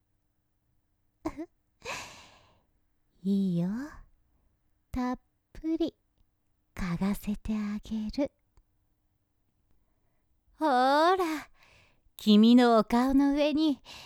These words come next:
私のむき出しで愛液垂れてるムレムレおまんこが乗っちゃうよ。はい、どうぞ。<laughs>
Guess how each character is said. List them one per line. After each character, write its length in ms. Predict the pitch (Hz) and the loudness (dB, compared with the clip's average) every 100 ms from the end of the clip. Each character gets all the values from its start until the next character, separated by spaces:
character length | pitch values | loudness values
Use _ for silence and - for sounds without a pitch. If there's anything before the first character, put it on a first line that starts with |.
| - - | -20 -2
私 500 | 233 247 269 - 262 | 0 2 0 4 6
の 180 | 269 | 8
む 220 | 220 165 165 | 6 4 2
き 200 | - 220 | -2 -4
出 140 | 247 | -4
し 160 | - 247 | -6 -4
で 200 | 269 - _ _ _ | -4 -4 _ _ _
愛 380 | - 214 233 285 | 2 4 6 4
液 220 | 302 - | 2 0
垂 240 | - 320 339 | -4 2 4
れ 140 | 349 | 4
て 180 | - 285 | 4 2
る 160 | 226 226 | 6 8
ム 240 | 196 202 | 8 8
レ 180 | 220 294 | 8 8
ム 140 | 339 | 6
レ 160 | 370 381 | 6 8
お 100 | 381 | 6
ま 200 | 359 392 | 6 4
ん 60 | |
こ 160 | 440 440 | 2 0
が 80 | 339 339 - _ - | 2 0 -4 _ -4
乗 220 | 269 254 | 2 4
っ 80 | 240 - | 2 -4
ち 140 | - 294 | 0 2
ゃ 160 | 302 | 4
う 60 | 320 | 4
よ。 340 | 320 339 349 427 494 - _ _ _ _ _ _ _ _ _ _ _ _ _ _ _ | 4 4 4 2 -4 -14 _ _ _ _ _ _ _ _ _ _ _ _ _ _ _
は 360 | _ 202 208 247 | _ -4 -2 0
い、 20 | 427 453 _ _ | -2 -6 _ _
ど 600 | 208 240 240 233 220 190 | 6 8 8 6 2 -2
う 80 | 165 | -4
ぞ。 440 | - - 226 359 349 _ _ _ _ _ _ _ _ _ _ _ _ _ _ _ _ _ - | -6 -2 0 0 -2 _ _ _ _ _ _ _ _ _ _ _ _ _ _ _ _ _ -10
<laughs> 300 | 427 349 | -2 -2